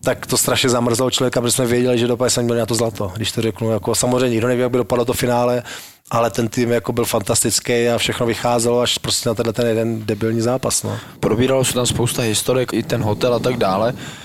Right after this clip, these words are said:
Speaker 2: Tak, eh, vím, že mi říkal i Vláďa Šmit, který mi říkal, že prostě byly, eh, srazy, repre srazy, dokonce říkal snad v Olomouci, kde Martinovi Vaňalkovi se narodilo dítě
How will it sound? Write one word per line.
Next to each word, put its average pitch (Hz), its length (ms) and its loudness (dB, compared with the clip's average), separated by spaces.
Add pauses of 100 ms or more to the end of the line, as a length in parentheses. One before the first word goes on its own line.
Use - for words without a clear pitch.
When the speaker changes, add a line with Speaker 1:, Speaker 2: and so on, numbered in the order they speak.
(200)
Speaker 2:
Tak, 120 260 0
eh, 131 680 2
vím, 139 240 2
že 143 160 2
mi 147 160 2
říkal 139 320 2
i 127 100 2
Vláďa 127 300 2
Šmit, 135 220 -2
který 131 140 0
mi 131 100 0
říkal, 123 260 0
že 123 100 2
prostě 127 300 0
byly, 135 280 2 (260)
eh, - 40 0
srazy, 120 520 0
repre 120 300 0
srazy, 131 420 0 (360)
dokonce 117 320 -2
říkal 117 200 2
snad 113 180 -2
v - 80 -2
Olomouci, 123 560 0 (140)
kde 110 140 0
Martinovi 120 400 2
Vaňalkovi 123 440 2
se 127 140 0
narodilo 127 340 2
dítě 120 440 0